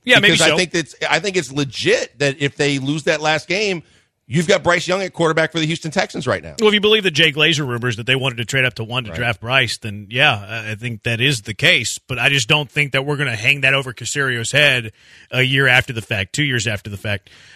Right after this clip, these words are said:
Speaker 1: Um, seven one three, seven eight zero, three seven seven six. Stroud, after the game the other day, talked about how they needed to take more shots, deep balls. Some people interpreted it, like, as a shot at Slowick.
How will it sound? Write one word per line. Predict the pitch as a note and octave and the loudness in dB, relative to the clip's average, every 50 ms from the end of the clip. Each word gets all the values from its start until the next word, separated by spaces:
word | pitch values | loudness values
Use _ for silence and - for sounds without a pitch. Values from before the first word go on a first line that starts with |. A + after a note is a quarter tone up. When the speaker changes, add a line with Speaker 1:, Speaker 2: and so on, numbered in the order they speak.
| - - | -14 -4
Speaker 1:
Um, | - D3 D#3 D#3+ D3 C3 B2 | 0 2 2 2 2 0 0
seven | - G3+ A3 A3+ A3 | 2 2 2 4 4
one | A3 G#3+ | 2 2
three, | E3+ G3 G3+ F#3+ | 2 0 -2 -2
seven | - - F#3+ F3 E3+ | 2 0 0 2 2
eight | E3+ D#3 B2+ | -2 -2 -2
zero, | D3 D3+ C#3 B2+ | -2 -4 -4 -4
three | - - C3 | -4 -4 -4
seven | A#2 - D#3 C#3+ B2+ A#2+ | 0 0 0 0 0 -2
seven | - C#3 A#2+ A2 G2+ | -4 -4 -6 -6 -6
six. | - A#2 A2+ - - | -6 -8 -4 -4 -4
Stroud, | - - G3 G#3 A#3+ B3+ | 0 4 4 6 6 6
after | A#3 A#3+ A#3+ - A#3+ | 6 4 4 2 -4
the | G3+ G3 | -4 0
game | D#3 D#3+ D#3 E3 | 2 2 2 2
the | F3 E3+ E3 | 2 0 0
other | F3 F3 | 0 2
day, | E3+ E3+ F3 E3 D3 - | 2 2 2 2 0 -4
talked | - F3 D3+ D3 - | 0 0 0 0 0
about | E3 C#3 D3 C#3+ C3 | 0 2 4 4 4
how | C3 D3 | 4 2
they | C#3 C#3+ | 0 0
needed | C#3 C#3+ D3+ C#3+ C3+ | -2 -2 -4 -2 -4
to | C3+ A2+ | -6 -2
take | - D3 C#3+ C3+ | 0 0 0 0
more | C#3 C3 C3 A#2+ | -2 -6 -4 -2
shots, | - - C#3+ C#3+ D3 D3 C#3 C#3+ C#3 - | -2 2 2 4 4 6 4 4 2 -2
deep | G#2+ G2+ C#3 C#3+ B2+ - | -6 -4 -4 -4 -2 0
balls. | C#3 C#3+ C#3+ C#3+ C#3+ C#3+ C#3 C#3 - - | 0 2 2 2 2 0 -2 -4 -4 -6
Some | - D#3 - | -8 -8 -8
people | D3+ D#3+ - D3+ D3 | -8 -10 -8 -6 -6
interpreted | C#3 B2 - C#3+ D3 D3 B2+ - C3 C#3 B2 | -6 -6 -6 -6 -6 -6 -6 -4 -4 -4 -2
it, | A#2+ | -2
like, | B2 A#2+ A#2 | -4 -2 -2
as | A#2+ A2+ G#2+ | -2 -2 -2
a | G#2 | -2
shot | - - C3+ C3 C3 C#3 C3 | -2 0 2 2 4 2 2
at | B2+ G#2+ | 0 -2
Slowick. | - - - B2 B2+ C3+ C#3 C#3 C3 | -6 -6 -2 0 2 4 4 4 2